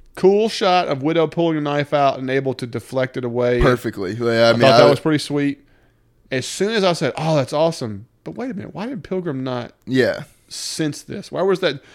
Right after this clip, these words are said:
Speaker 1: Where was his spidey senses here? Or that something was off, or so on, or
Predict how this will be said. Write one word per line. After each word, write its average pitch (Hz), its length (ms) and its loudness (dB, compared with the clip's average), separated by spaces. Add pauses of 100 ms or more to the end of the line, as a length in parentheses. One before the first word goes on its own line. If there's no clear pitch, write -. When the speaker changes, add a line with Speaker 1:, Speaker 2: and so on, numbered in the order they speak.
(160)
Speaker 1:
Where 208 120 -2
was 214 100 -2
his 160 180 -6
spidey 147 320 2
senses 110 380 -8
here? 107 320 -6
Or 98 60 -6
that 107 200 -12
something 139 260 -4
was 123 140 -4
off, 127 460 2
or 117 80 -6
so 127 280 -2
on, 110 360 -4
or 101 140 -12